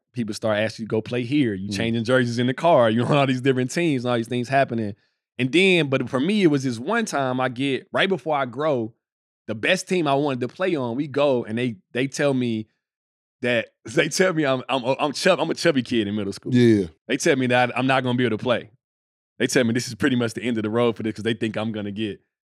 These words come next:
Speaker 1: they think I'm gonna be chubby. They think I'm gonna be a fat kid,
Speaker 2: Wow.
Speaker 1: right? This is between sixth and seventh grade. So
Speaker 2: Yeah.
Speaker 1: I'm like five, whatever. I walk
Speaker 2: Mm.
Speaker 1: into high school six two.
Speaker 2: Mm-hmm.
Speaker 1: And the phone start ringing again, obviously, right? <laughs> So, but that's another whatever.
Speaker 2: Oh, now you
Speaker 1: But then I
Speaker 2: calling
Speaker 1: get to
Speaker 2: again.
Speaker 1: my, so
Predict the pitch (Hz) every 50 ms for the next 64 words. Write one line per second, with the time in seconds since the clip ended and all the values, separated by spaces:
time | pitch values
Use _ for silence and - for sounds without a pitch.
0 | _ _ _ _ _ _ - 113 107 113 110 110 110 113 113 110 110 110 117 113
1 | - 185 190 131 113 107 110 113 117 117 120 117 117 113 113 113 110 - 131 143
2 | 139 123 - - 117 98 87 80 90 90 - 117 117 110 98 107 135 143 135 131
3 | 120 123 - - 123 120 110 - 139 131 - - 117 - - 139 139 123 117 107
4 | 104 104 87 - - - - 104 107 117 143 156 139 120 113 101 - - 127 127
5 | 123 123 120 117 110 101 113 120 120 123 117 104 104 107 - _ _ _ - 117
6 | 131 139 127 - 113 110 101 120 131 127 123 - 120 110 - - 123 - - -
7 | 113 - - _ _ _ - 110 101 101 98 92 85 - _ - 101 104 104 -
8 | - 143 139 123 127 117 - 110 101 98 101 98 98 95 90 90 90 95 90 85
9 | 82 87 87 85 76 - - - 90 92 101 104 107 113 - - 302 - - -
10 | 277 247 - - - 185 147 135 123 113 - - 370 - 139 143 151 165 170 151
11 | - 156 156 147 143 143 135 131 139 139 139 135 123 110 95 95 92 85 90 92
12 | 92 95 98 101 147 143 165 160 156 156 147 165 185 175 180 175 160 156 147 147
13 | 143 135 127 - - 147 143 135 127 127 120 117 113